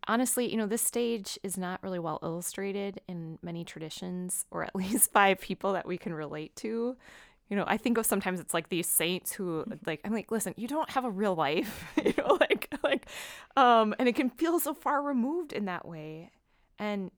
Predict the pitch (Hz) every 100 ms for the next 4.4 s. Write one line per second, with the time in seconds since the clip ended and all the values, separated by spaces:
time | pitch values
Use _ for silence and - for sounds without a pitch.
0 | - 170 226 226 208 226 - 190 196 -
1 | 226 226 214 190 180 175 175 - 185 180
2 | - 185 190 190 196 196 196 _ _ _
3 | _ - 170 170 - 185 190 175 170 -
4 | - - 175